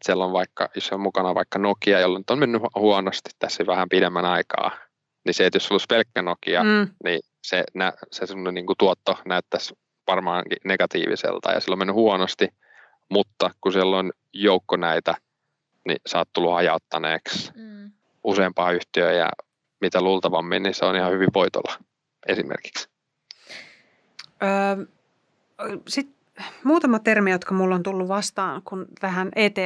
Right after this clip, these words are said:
Speaker 2: F-aiheeseen on, on, tota, paneutunut, niin, niin tämmöset kuin fyysinen ja synteettinen. Mistä mä
Speaker 1: Joo.
Speaker 2: puhun tällä hetkellä?
Speaker 3: Me ei
Speaker 1: No,
Speaker 3: tiedä.
Speaker 1: tässä on, mennään nyt niihin kahteen tapaan, miten E T F:iä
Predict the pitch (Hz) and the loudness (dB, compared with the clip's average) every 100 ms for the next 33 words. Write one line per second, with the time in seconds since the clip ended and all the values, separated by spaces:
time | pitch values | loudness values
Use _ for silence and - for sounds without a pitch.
0 | 180 - 202 175 190 214 202 202 208 - | -2 -2 -4 -2 -4 -4 -4 -4 -6 -12
1 | - _ - 196 196 190 208 190 196 - | -20 _ -2 0 2 0 -2 0 -2 -4
2 | _ _ - 214 208 180 196 196 196 214 | _ _ -2 2 2 2 -2 -4 -4 -4
3 | 196 - _ _ 214 202 196 196 - _ | -4 -6 _ _ 0 2 2 0 -6 _
4 | _ _ _ _ _ - 277 233 214 - | _ _ _ _ _ 0 2 2 0 -4
5 | 208 - _ _ - 320 311 247 - 185 | -4 -4 _ _ 0 4 4 2 0 0
6 | 175 170 - 185 180 170 - 196 156 - | 0 -2 -6 -12 -8 -4 0 0 0 -4
7 | - - _ 143 - _ _ _ _ _ | -12 -12 _ -20 -20 _ _ _ _ _
8 | _ _ _ _ _ 208 277 - 190 175 | _ _ _ _ _ 2 2 4 4 4
9 | 202 175 170 104 95 87 - - - - | 2 0 0 -2 -6 -8 -12 -16 -18 -18
10 | - 175 - - - _ _ 226 254 - | -18 -14 -14 -14 -20 _ _ -20 -18 -14
11 | - - 254 262 190 208 180 117 - 120 | -12 -8 2 4 6 4 2 2 2 2
12 | 110 - - - 123 110 104 101 104 104 | 0 -2 -10 0 2 4 2 0 0 -2
13 | 110 110 - 98 87 90 - 90 87 87 | 0 -2 0 2 2 2 -2 -2 0 -2
14 | 92 98 90 87 - - - - | -4 -2 -2 -2 2 2 2 -4